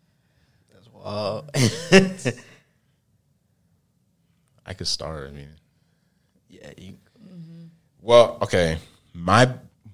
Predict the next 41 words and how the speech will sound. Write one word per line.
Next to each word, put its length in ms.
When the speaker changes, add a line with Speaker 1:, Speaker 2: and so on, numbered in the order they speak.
Speaker 2:
one 220
of 80
my 500
regrets, 760
and 200
I, 240
I 100
really 280
don't 300
like, 440
um, 540
thinking 320
too 240
much 440
about 260
regrets. 480
Let's 160
go 120
Bible 340
here 180
real 140
quick. 300
Speaker 1:
Yeah. 320
Speaker 2:
Y'all 160
know 180
I 120
Speaker 1:
Let's 120
tap, 180
let's 140
tap 280
in. 220
Speaker 2:
I, 420
this 320
is, 180
this 280
is 80
my 140
favorite 380
book 240
right 180
here. 240